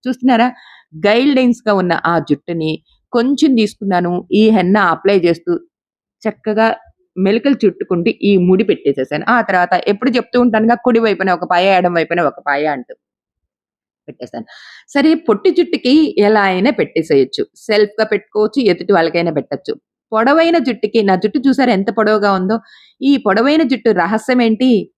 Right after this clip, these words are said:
ఈ అను ఆర్గానిక్ హెన్నానేనండి. నేనైతే నెలకు రెండు సార్లు పెట్టుకుంటానండి. ఎప్పుడన్నా కుదరకపోతే ఒక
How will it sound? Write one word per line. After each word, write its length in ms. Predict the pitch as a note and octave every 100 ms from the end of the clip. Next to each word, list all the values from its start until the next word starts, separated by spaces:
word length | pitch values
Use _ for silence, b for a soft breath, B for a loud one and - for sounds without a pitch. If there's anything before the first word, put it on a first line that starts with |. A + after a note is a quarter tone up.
| _ -
ఈ 100 | C#4+ -
అను 240 | E3 E3+ D#4 -
ఆర్గానిక్ 600 | F3+ E3 F3 E3+ E3 - G3+
హెన్నానేనండి. 840 | D3 D#3+ E3 E3 D3+ C#3 C3+ B2+ C#3 - _ _ -
నేనైతే 480 | A#3+ C#4+ C#4 B3+ A#3+ D#4
నెలకు 320 | A#3+ A3 D#4 E4+
రెండు 220 | G#3+ F#3
సార్లు 260 | F#3 F#3
పెట్టుకుంటానండి. 640 | F#3+ - - C#3 C3+ B2+ C3 -
ఎప్పుడన్నా 800 | G3+ - - A#3 A#3 A3+ B3+ D4+ F4
కుదరకపోతే 720 | - G#3+ A#3+ A#3+ G3+ F#3+ A#3 - _ -
ఒక 200 | G3